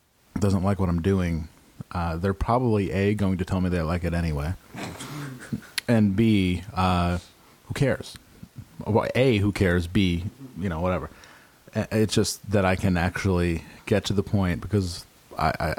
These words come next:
I, 'cause of my mental thing. It's like, um, for a couple, for, like, like, a few years after, I, I mean, leaving the band was such a crucial error in my life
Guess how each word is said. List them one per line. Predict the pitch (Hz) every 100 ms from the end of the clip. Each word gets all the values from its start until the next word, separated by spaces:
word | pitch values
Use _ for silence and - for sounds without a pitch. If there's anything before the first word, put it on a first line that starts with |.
| - 87
I, | 87
'cause | 98 87
of | 90
my | 90
mental | 98 147 101 82
thing. | 87 85
It's | 87 87
like, | 82 80 - - - - _ _ _ -
um, | 90 87 85 82 - -
for | 107 92
a | 87 73
couple, | - 92 87 76
for, | - 98 90
like, | 85 87
like, | 87 - -
a |
few | - 117
years | 95 131 110
after, | 85 -
I, | 82
I |
mean, | 87 90 90
leaving | 107 120
the | 95
band | 101 98
was | 87
such | 95 -
a | -
crucial | - - 127 - 80 71
error | 95 113 85 78
in | 80
my | 82
life | 110 87 -